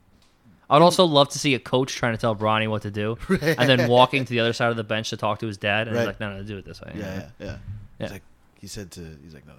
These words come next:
Speaker 2: don't listen to that guy."
Speaker 1: Yeah, no, that guy. He's just, he's a placeholder.
Speaker 2: Yeah,
Speaker 1: <laughs>
Speaker 2: yeah. I, I, I think, I think it'd be great.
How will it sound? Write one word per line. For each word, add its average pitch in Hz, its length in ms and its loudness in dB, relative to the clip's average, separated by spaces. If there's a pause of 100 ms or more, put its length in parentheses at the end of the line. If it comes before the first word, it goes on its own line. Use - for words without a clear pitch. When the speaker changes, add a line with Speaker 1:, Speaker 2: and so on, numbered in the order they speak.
Speaker 2:
don't 76 120 -20
listen - 200 -20
to 60 80 -20
that 62 180 -20
guy." 104 60 -10
Speaker 1:
Yeah, 98 80 -8
no, 65 420 -14
that - 160 -16
guy. - 180 -20 (380)
He's 110 200 -2
just, - 360 -16
he's 98 200 -14
a 87 40 -16
placeholder. - 540 -16
Speaker 2:
Yeah, 110 320 -8 (100)
Speaker 1:
<laughs> - 120 -20
Speaker 2:
yeah. 113 120 -6 (1120)
I, 175 100 2
I, 165 240 -4 (120)
I 156 60 -4
think, 196 260 -8
I 135 80 -8
think 160 60 -6
it'd 185 120 -6
be 151 60 -10
great. 135 240 -10